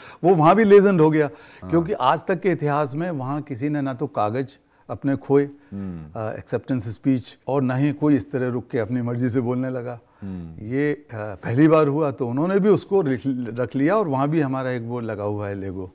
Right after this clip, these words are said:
Speaker 2: मैं आपके साथ शेयर करना चाहता हूँ एक छोटी सी कहानी। मैं बचपन से, मतलब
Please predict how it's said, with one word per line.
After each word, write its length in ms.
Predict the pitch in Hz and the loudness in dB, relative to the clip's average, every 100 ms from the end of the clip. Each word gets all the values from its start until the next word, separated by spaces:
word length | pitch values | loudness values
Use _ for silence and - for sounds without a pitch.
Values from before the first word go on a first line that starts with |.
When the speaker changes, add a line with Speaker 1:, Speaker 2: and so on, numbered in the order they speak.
| - | -10
Speaker 2:
मैं 80 | 104 | -10
आपके 180 | - | -8
साथ 80 | 110 | -8
शेयर 260 | 107 101 92 | -8 -8 -8
करना 260 | 85 80 | -8 -10
चाहता 300 | 78 73 71 | -10 -12 -12
हूँ 140 | 85 85 - | -14 -14 -16
एक 160 | 76 | -16
छोटी 280 | - 71 76 | -16 -16 -16
सी 140 | 73 | -16
कहानी। 340 | - - 69 67 - _ _ _ _ 104 | -18 -18 -18 -18 -20 _ _ _ _ -12
मैं 280 | 113 131 | -8 -6
बचपन 360 | 95 90 - 110 | -6 -8 -10 -12
से, 300 | 107 95 90 | -10 -8 -8
मतलब 340 | 90 95 92 | -8 -10 -12